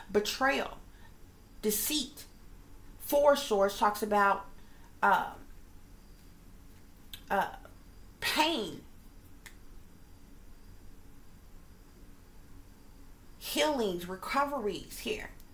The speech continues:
And the Page of Swords, or excuse me, that was a Four of Swords. The Page of Swords still talks about, um, like, um, a blunt, brutally honest truth, truthfulness, analytical,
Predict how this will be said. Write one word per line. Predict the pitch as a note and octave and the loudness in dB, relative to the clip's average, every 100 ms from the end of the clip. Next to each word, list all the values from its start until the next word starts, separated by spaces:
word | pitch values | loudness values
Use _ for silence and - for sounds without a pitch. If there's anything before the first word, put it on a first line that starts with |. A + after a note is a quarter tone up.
| - - - - - - - | -18 -16 -16 -18 -18 -2 4
And | A3 | 6
the | G#3 | 6
Page | - C4 A4 D4+ | 4 4 4 2
of | B3 | -2
Swords, | - F#3+ E3 D#3+ - | 0 2 2 2 2
or | - | 4
excuse | G3+ - B3+ | 4 2 0
me, | G3 | 2
that | F#3+ | 2
was | F#3 | 2
a | - | 0
Four | G#3 G3 | 2 4
of | |
Swords. | - D#3+ | 2 -2
The | - | -2
Page | - D4 F4 | 4 4 4
of | D4 | -2
Swords | B3 F3 D3+ D#3 - - - - - - - | -4 0 2 0 -4 -10 -16 -16 -16 -14 -8
still | - D#4+ D#4+ | 4 6 6
talks | - C4 B3+ | 8 6 8
about, | A#3+ A3 G#3+ - - | 6 8 8 6 2
um, | - G#3+ F3+ F3 - - - G#3 | 8 10 10 8 0 -12 -8 4
like, | G#3+ G#3 G3 - | 6 6 2 0
um, | G3+ F3+ - - D3+ - - - - - - - - - - - - - - - - - - - - - - - - | 2 2 0 -6 -12 -14 -18 -18 -18 -18 -18 -18 -18 -18 -18 -18 -18 -18 -20 -20 -18 -18 -18 -20 -20 -20 -18 -18 4
a | A3 | 6
blunt, | F#3 G#3 A3 B3 - - - - | 6 4 4 4 2 -8 -14 -10
brutally | E3+ E3 A#3+ B3+ B3 B3 | -4 2 2 4 2 2
honest | A3+ G#3+ A#3 - | 4 2 2 -4
truth, | - E4 A3 - - - | -4 -4 -6 -10 -18 -14
truthfulness, | - E4+ E4 - D#3+ - - - - - - - - - - | -6 -6 -6 -6 -6 -6 -10 -14 -16 -18 -20 -20 -18 -12 4
analytical, | B3 B3 B3+ D4 D4 - - | 6 6 6 2 0 -4 -6